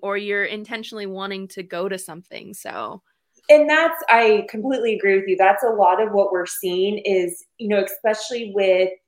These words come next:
Speaker 2: um, dentistry, a lot of offices being a part of a larger organization,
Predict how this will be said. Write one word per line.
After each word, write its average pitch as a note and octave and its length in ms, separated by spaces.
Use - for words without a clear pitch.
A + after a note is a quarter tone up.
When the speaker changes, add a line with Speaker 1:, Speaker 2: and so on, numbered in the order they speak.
Speaker 2:
um, F3 420
dentistry, G3+ 920
a G3 60
lot F3+ 300
of F3+ 240
offices G3 640
being F#3 180
a G3 60
part F3+ 200
of F#3+ 140
a G#3+ 40
larger C#4+ 440
organization, F3 960